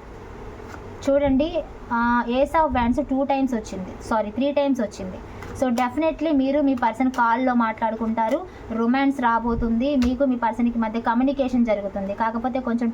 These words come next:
టైమ్ పడుతుంది, వెయిట్ చేయండి. And ఈ జూలై, ఆగస్టులో చాలా మందికి రీయూనియన్ అవుతుంది, ఓకేనా? So, ఖచ్చితంగా రీయూనియన్ ఉంది, రొమాన్స్ ఉంది, మీ పర్సన్‌తో మీరు మాట్లాడబోతున్నారు కమింగ్ డేస్‌లో. So, క్లెయిమ్ చేసుకోండి, కామెంట్‌లో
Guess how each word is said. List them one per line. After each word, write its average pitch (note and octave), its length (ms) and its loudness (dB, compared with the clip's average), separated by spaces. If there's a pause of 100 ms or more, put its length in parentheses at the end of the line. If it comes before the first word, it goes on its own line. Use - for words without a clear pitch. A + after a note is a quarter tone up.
టైమ్ A#3+ 260 2
పడుతుంది, A#3+ 400 0 (480)
వెయిట్ B3 300 0
చేయండి. A#3+ 400 2 (500)
And A#3+ 120 2
ఈ B3 160 2
జూలై, C4 340 4
ఆగస్టులో B3 300 -2 (100)
చాలా A#3 240 2
మందికి A#3 260 2
రీయూనియన్ A3 420 0
అవుతుంది, F#3+ 320 -4
ఓకేనా? A#3+ 380 0 (440)
So, B3 100 0
ఖచ్చితంగా D4 560 0
రీయూనియన్ C4 520 4
ఉంది, C4+ 120 4
రొమాన్స్ B3 540 2
ఉంది, C#4 280 4
మీ A#3 160 2
పర్సన్‌తో B3 300 0
మీరు A#3 180 2 (120)
మాట్లాడబోతున్నారు G#3 760 0
కమింగ్ G3+ 280 -2
డేస్‌లో. F#3 280 -2 (520)
So, A#3+ 60 2 (480)
క్లెయిమ్ B3+ 320 2
చేసుకోండి, B3+ 480 2
కామెంట్‌లో A#3+ 320 2